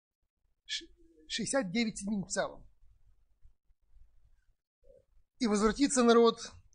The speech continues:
и обстроятся улицы и стены, но в трудные времена». Бог, я определил, что эти седмицы, эти семилетки,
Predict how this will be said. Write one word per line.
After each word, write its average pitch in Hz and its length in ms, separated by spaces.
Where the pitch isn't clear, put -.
и 202 120
обстроятся 240 600
улицы 202 600
и 214 80
стены, 220 440
но 202 140
в - 80
трудные 202 340
времена». 185 400
Бог, 170 180
я 202 160
определил, 233 480
что 170 580
эти 233 220
седмицы, 202 840
эти 202 180
семилетки, 220 760